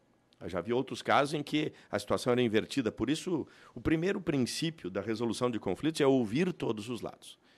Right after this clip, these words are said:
Nós precisamos ouvir essas pessoas. O que é que leva a esse comportamento? E, a partir disso, gerarmos uma compreensão que para nós pode parecer óbvia, mas às vezes naquele ambiente não é óbvio, de que o professor,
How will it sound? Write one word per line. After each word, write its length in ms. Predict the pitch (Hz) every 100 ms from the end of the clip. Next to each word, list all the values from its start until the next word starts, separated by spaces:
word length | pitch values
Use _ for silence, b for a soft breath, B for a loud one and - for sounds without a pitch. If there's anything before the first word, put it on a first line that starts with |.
| -
Nós 160 | 101
precisamos 480 | - 131 - 151 170
ouvir 380 | 175 147 160 226
essas 260 | - - -
pessoas. 440 | 87 - 85 - B B
O 120 | 107
que 100 | -
é 60 | 170
que 120 | 170
leva 540 | 147 135 170 156 143 -
a 140 | 127
esse 240 | 143 143
comportamento? 720 | - 135 135 - 135 107 - - B -
E, 120 | 160
a 60 | 165
partir 480 | 151 135 208 240
disso, 500 | 131 113 220 - 92 - B B
gerarmos 720 | - 107 131 113 185 262 147
uma 200 | 120 117
compreensão 680 | 104 139 120 117 110 - 160
que 120 | -
para 300 | 113 120 113
nós 240 | 107 120 -
pode 260 | 120 127
parecer 460 | - 98 92 123 104
óbvia, 500 | 120 160 110 101 -
mas 180 | 113 110
às 100 | 120
vezes 200 | 120 123
naquele 260 | 117 120 117
ambiente 340 | 107 110 110
não 220 | 110 170
é 100 | 127
óbvio, 440 | 131 110 - 107 - B B -
de 80 |
que 200 | 127 156 -
o 100 | 156
professor, 720 | 143 - 117 - 123 180